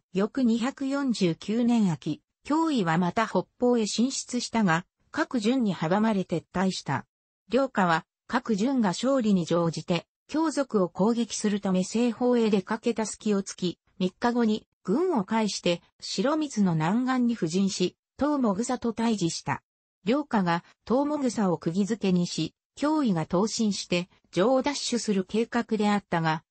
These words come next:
東もぐさに見抜かれた。脅威が城に着いた頃には、すでに東もぐさが引き返して立てこもっていた。領下は次第に昇進し、右社騎将軍、仮伏、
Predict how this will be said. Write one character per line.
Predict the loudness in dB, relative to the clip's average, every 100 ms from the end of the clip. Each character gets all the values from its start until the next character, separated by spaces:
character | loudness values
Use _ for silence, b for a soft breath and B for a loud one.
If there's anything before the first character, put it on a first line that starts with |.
| _ -4
東 | 0 2
も | 0
ぐ | 0
さ | 0 0
に | 2
見 | 2
抜 | 2 0
か | -4
れ | -4
た。 | -8 -14 _ _ _ _
脅 | -2 0
威 | 2 2
が | 0 -4 _
城 | -4 0
に | 0 0
着 | -2 -4
い |
た | -4 -4
頃 | 0 0
に | 0 0
は、 | 0 -2 _ _
す | -6 0
で | 2
に | 2 0 -6 _ -6
東 | -2 0
も | 2 2
ぐ | 0
さ | 0
が | 0
引 | -2 -8
き | -16
返 | -8 -6 -6
し | -4
て | -4
立 | -4 -2
て | -2 -2
こ | 0
も | 0
っ | 0
て | -2 -6
い | -4
た。 | -8 -10 _ _ _ _ _ _ _ -16 _ 0
領 | 0
下 | 0 0
は | 0 -2 _ _
次 | -8 -2
第 | 0 0 -2
に | -4
昇 | -2 -2
進 | 0 0 0
し、 | -2 -4 -6 _ _ 0
右 | 2 0
社 | -2 -6
騎 | -6
将 | -4 0 0
軍、 | 2 0 -2 -8 _
仮 | -4 -2 -2
伏、 | -6 -4 -2